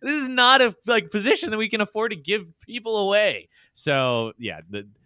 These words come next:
people, I, I'm glad that Tom Brady announced his retirement so early to put that one to bed. And I firmly believe the Niners are going into the next season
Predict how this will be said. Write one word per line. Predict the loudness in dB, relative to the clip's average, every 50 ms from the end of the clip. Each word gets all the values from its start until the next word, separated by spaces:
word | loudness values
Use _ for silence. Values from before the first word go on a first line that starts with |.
| _ _ _ _ _ _ _ _ _ _
people, | -6 -4 -2 -2 -4 -2
I, | -4 -2 2
I'm | 2 2 2 2
glad | 0 2 4 6 6 6 6 4 4 2 2 0 -2 -6 _ _ _ _ _ _
that | -10 -8
Tom | -4 -2 -2 -2 -2
Brady | 0 0 0 2 0 0 -2 -2 -4 -6
announced | -6 -4 -4 -4 -4 -6
his | -8 -12
retirement | -14 -12 -8 -8 -8 -6 -8 -10 -10
so | -8 -8 -6
early | -6 -6 -8 -8 -8 -8 -10 -10 -12 _ _ _ _
to | -16 -16
put | -8 -6 -6 -6 -2 -2
that | -2 -2 -2
one | -4 -8 -10 -10
to | -12
bed. | -12 -10 -12 -12 -12 -12 -14 -16 -18 -20 _ _ _ _ _ _
And | -8 -8 -8 -8 -8 -10 -12 -14 -16 -20 _ _
I | 0 2 4 4 4 2
firmly | 0 -2 -6 -6 -4 -6 -6
believe | -4 -4 -6 -6
the | -6 -6
Niners | -6 -6 -6 -6 -6 -8 -12
are | -10
going | -6 -4 -4 -2 -2 -4 -4 -6
into | -8 -8 -8 -8
the | -8
next | -8 -8 -8 -10
season | -12 -12 -12 -12 -12 -14 -14